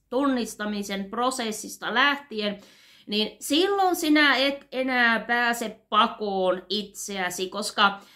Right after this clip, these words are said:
ö, niin kuin on sanonut, tämän matkan tarkoitus on löytää itse.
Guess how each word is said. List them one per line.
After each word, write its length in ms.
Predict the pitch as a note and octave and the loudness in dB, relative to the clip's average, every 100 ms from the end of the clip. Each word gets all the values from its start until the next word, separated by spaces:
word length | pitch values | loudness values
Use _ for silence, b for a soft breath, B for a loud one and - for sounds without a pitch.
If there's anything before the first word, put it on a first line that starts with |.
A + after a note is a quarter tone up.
| B B | B B
ö, 20 | G3 G3+ - | -2 -2 -2
niin 240 | C#4 F#4+ G4+ | 0 0 2
kuin 160 | F#4 | 2
on 140 | D#4+ C#4 | 4 4
sanonut, 640 | D#4 D#4 D#4 C#4 A#3+ A3+ | 2 2 2 2 0 -2
tämän 340 | C#4 C#4+ D4 B3+ | -2 0 0 2
matkan 540 | B3+ B3+ - A3+ A3 | 2 0 -2 -6 -2
tarkoitus 720 | A3+ A#3+ A#3 A3+ G#3+ G3+ - - | 2 2 2 -4 -6 -6 -8 -6
on 300 | A#3 A3 G#3+ | -4 -2 -2
löytää 840 | A#3 A#3+ A3 F#3+ - G#3 F#3+ - A3 | 0 0 0 -4 -2 0 0 -2 -6
itse. 840 | A#3+ A#3+ - - F#3+ F#3+ - | -4 -4 -8 -4 0 0 0